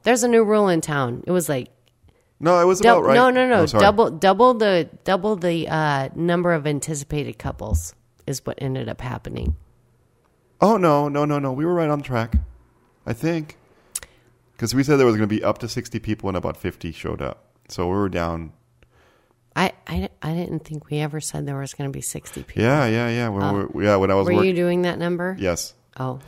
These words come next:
Speaker 2: Yes, that was the, ne-, the number that we were sharing back and forth. Uh,
Speaker 1: With,
Speaker 2: toward,
Speaker 1: with
Speaker 2: as,
Speaker 1: who?
Speaker 2: with Kay.
Speaker 1: Oh.
Speaker 2: Yeah, toward the end of
Speaker 1: <laughs>
Speaker 2: the, it's like, "Yeah, it's gonna be about sixty people." Like, that's a lot of fucking people.
Speaker 1: I was like, "Eight to twelve couples. That's cool."
Speaker 2: Yeah. So we ended up with, like, fifty.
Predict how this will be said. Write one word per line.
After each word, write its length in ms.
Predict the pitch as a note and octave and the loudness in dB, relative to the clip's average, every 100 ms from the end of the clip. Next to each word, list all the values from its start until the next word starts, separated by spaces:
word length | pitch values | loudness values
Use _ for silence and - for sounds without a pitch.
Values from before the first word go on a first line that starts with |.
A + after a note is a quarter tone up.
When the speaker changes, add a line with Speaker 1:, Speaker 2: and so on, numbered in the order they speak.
| - - | -20 -6
Speaker 2:
Yes, 320 | F#2 F#2 - | 0 0 0
that 100 | - | -2
was 120 | F#2 F#2 | 0 0
the, 80 | |
ne-, 160 | G2 F#2 | -2 -2
the 100 | E2+ | -2
number 300 | F#2 F2+ F2 | -2 -2 0
that 140 | E2+ D2 | -2 -2
we 40 | |
were 120 | D#2+ | -4
sharing 300 | D2+ E2+ E2 | -4 -4 -4
back 160 | D#2 D#2 | -4 -4
and 120 | D2+ | -6
forth. 260 | - D#2 D2+ _ _ _ _ - | -4 -4 -6 _ _ _ _ -16
Uh, 80 | D2+ | -10
Speaker 1:
With, 60 | |
Speaker 2:
toward, 400 | D2+ F2 D2+ - | -2 -2 -2 -8
Speaker 1:
with 20 | - - | -4 -4
Speaker 2:
as, 100 | D#3 | -4
Speaker 1:
who? 300 | - D3+ C#3+ | -4 -6 -6
Speaker 2:
with 300 | F#2+ F#2 - | -6 -6 -6
Kay. 380 | - F2 F2 G#2 - - | -6 -4 -2 -6 -12 -6
Speaker 1:
Oh. 240 | D3+ D3 - - - | -4 -4 -10 -10 0
Speaker 2:
Yeah, 160 | - | 0
toward 240 | - G2+ G2 | 4 4 4
the 120 | F#2+ | 4
end 100 | G2 | 4
of 60 | G2 | 4
Speaker 1:
<laughs> 20 | |
Speaker 2:
the, 60 | F#2 | 2
it's 80 | F2 | 0
like, 160 | F2 E2+ | -2 0
"Yeah, 180 | G#2+ C3 | 0 0
it's 100 | G#2+ | -4
gonna 100 | G2 | -4
be 80 | F#2+ | -2
about 200 | F2+ - | -2 -4
sixty 260 | F#2 - | -10 -8
people." 260 | G#2 G#2+ F#2+ | -6 -6 -6
Like, 160 | - - | -8 -10
that's 260 | - F#2 - | -10 -10 -10
a 100 | - | -10
lot 200 | - C#2 | -8 -8
of 100 | - | -8
fucking 320 | - E2 - | -10 -10 -10
people. 320 | F2+ G#2 - | -6 -6 -6
Speaker 1:
I 60 | E3 | -4
was 180 | A3+ F3+ | -4 -2
like, 220 | C#3+ - _ | -4 -6 _
"Eight 160 | G#3 A#3+ | -8 -6
to 100 | C4+ | -10
twelve 380 | - A#3+ A3 - | -4 0 0 -2
couples. 680 | D#3+ - D3+ D3+ D3+ D3 | -12 -12 -12 -10 -10 -12
That's 300 | - G3+ - | -12 -12 -4
cool." 520 | - - D#3 D3 D3 D3 _ _ _ _ _ _ _ | -2 -2 -4 -6 -8 -12 _ _ _ _ _ _ _
Speaker 2:
Yeah. 260 | D#2+ D#2 D#2+ - _ | -8 -8 -10 -16 _
So 220 | - E2+ | -10 -6
we 80 | E2 | -4
ended 160 | F2 E2+ | -4 -6
up 80 | D#2+ | -8
with, 100 | D#2+ | -10
like, 160 | D2+ | -12
fifty. 400 | - D#2 - D2+ | -10 -12 -10 -16